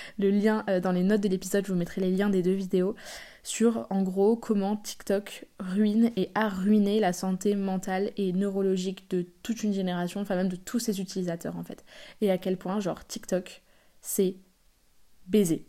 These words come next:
Genre, désolée du terme, mais c'est, euh, c'est quelque chose de vraiment, genre, ça nous nique la santé, ça nous nique notre cerveau. Vraiment. Et j'ai même vu un reportage là-dessus, et je vous mettrai, c'est un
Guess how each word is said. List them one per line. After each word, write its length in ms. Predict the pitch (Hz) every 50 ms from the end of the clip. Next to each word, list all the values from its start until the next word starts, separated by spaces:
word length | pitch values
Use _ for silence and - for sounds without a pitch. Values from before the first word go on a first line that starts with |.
| -
Genre, 340 | - 196 170 - 170 - - - 202
désolée 300 | 185 214 180 202 208 208
du 140 | 180 185 175
terme, 380 | - 196 190 196 202 208 - -
mais 220 | 185 175 170 165
c'est, 360 | 190 - - - 175 180 180 175
euh, 220 | 165 165 165 - - -
c'est 220 | - - - 185
quelque 260 | - 190 180 175 185
chose 320 | 175 - - 185 196 185 175
de 260 | 175 175 175 185 185
vraiment, 440 | 180 180 180 185 175 170 170 170 185
genre, 240 | 185 175 170 180 175
ça 300 | - - - - 185 185
nous 200 | 185 190 196 196
nique 440 | 185 180 185 202 220 233 - - - -
la 120 | - 196 185
santé, 420 | - 190 180 175 - 175 180 190
ça 140 | 185 - 185
nous 140 | 185 180 180
nique 320 | 180 190 208 226 226 -
notre 180 | 202 196 185 -
cerveau. 320 | - 185 175 165 160 170 - - - - - - - - -
Vraiment. 420 | 180 175 196 196 202 185 165 170 - - - - - - -
Et 100 | 220 214
j'ai 180 | - 214 214 208
même 180 | 220 254 269
vu 120 | 247 247 269
un 100 | 226 196
reportage 580 | 180 214 214 - 240 233 - - 202 214 202
là-dessus, 300 | 208 190 185 - - 208
et 140 | 208 220 214
je 80 | 175 185
vous 80 | 185
mettrai, 320 | 190 190 190 185 - 214 214
c'est 160 | 214 - 214
un 300 | 175 175 175 170 170